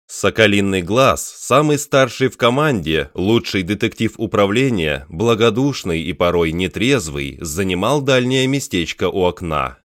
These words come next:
Валька, оперативница, резкая, стервозная, яркая, переменчивая во всём, раз в месяц меняющая мужчин и цвет волос, зато въедливая и решительная в работе, всегда сидела ближе ко входу в одном из кресел.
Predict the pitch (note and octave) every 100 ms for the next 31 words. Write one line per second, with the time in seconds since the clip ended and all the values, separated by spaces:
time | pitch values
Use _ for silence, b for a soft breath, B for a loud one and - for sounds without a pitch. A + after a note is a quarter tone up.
0 | - D#2 E2 E2 F#2+ C3 C3 C#3 C#3+ C#3+
1 | C#3 C#3 B2+ C3 B2+ - A#2+ A#2+ A2 G2
2 | C3 - - F2+ F2 - G#2 G#2 D3 B2+
3 | F2 D#2 C#2+ - E2+ E2 F2+ D#2+ - D2+
4 | C#2 E2 G2+ A#2 C3+ B2 - A#2+ A2+ G#2+
5 | A2+ - - D#3 F2 C#2+ _ G2 F#2+ F#2
6 | - F#2 G2+ F#2+ F#2+ G2+ G2 G2+ G2 F2+
7 | - F#2 G2 G2+ - G#2 F2+ E2+ F2+ -
8 | F#2 E2+ D#2+ E2 A#2+ A#2+ - - G#2 G2+
9 | C#3 D3+ C3+ A#2 D3+ C#3 F#2+ F#2 F#2 G2
10 | A2+ A#2 - A#2 G#2+ F#2+ G2+ G2 G#2+ B2+
11 | A#2+ E2+ - D2+ C#2+ - - G2 D#2+ -
12 | G2 - C3+ D3 D3 C#3+ F#2 E2+ D2+ F2
13 | G2 - - C#3 G#2 D2+ C#2+ E2 F2+ F2+
14 | D#2+ D#2 C#2+ C#2+ A#2 - - D#2 C#2+ -
15 | C#2 C2